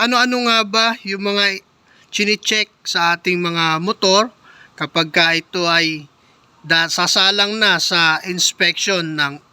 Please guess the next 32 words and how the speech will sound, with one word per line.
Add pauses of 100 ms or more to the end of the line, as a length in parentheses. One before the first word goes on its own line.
(160)
L
T
O
para
sa
ating (400)
registration? (1300)
Okay,
so
isa-isahin
na
natin,
ano, (400)
yung
mga
chine-check
nila (640)
ng
mga
inspector
sa
ating
motor,
kung
ito
ba
ay
papasa (640)
or (400)
<laughs>
babagsak
siya.